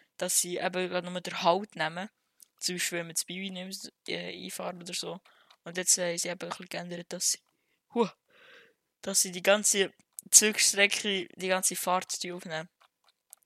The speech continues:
Also ich glaube, jetzt nicht, äh, also schon mit, ohne Abstand, also verschiedene Ansagen einfach an lang, zum Beispiel von Biel nach Bern. Yes. Genau.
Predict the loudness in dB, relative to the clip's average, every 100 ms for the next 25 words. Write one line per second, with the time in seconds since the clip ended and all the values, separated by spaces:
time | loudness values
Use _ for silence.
0 | _ -8 -6 -6 0 0 0 -6 -6 -10
1 | -14 -6 -4 -2 -4 -4 -6 -12 -14 -14
2 | -14 -10 -8 -6 -6 -4 -6 -8 -6 -6
3 | -8 -16 _ _ _ -20 -20 -20 _ _
4 | _ _ _ _ -20 -18 -8 -2 -2 -4
5 | -6 -2 0 0 0 -6 -8 -10 -10 -8
6 | -6 -6 -10 -14 -14 -12 -10 -12 -10 -8
7 | -8 -10 -20 _ _ _ _ _ _ _
8 | _ _ _ _ _ _ _ _ _ _
9 | _ _ _ _ _ _ _ _ _ _
10 | _ _ -16 -10 -6 -6 -8 -20 -20 -20
11 | -20 -20 -20 -20 -18 -18 -18 -16 -12 -12
12 | -12 -16 -20 -20 -20 -20 -20 -20 -20 -18
13 | -16 -18 -20 -18 -18 -18 -20 -20 -18 -18
14 | -18 -20 -20 -20 -18 -16 -14 -14 -14 -8
15 | -6 -4 -6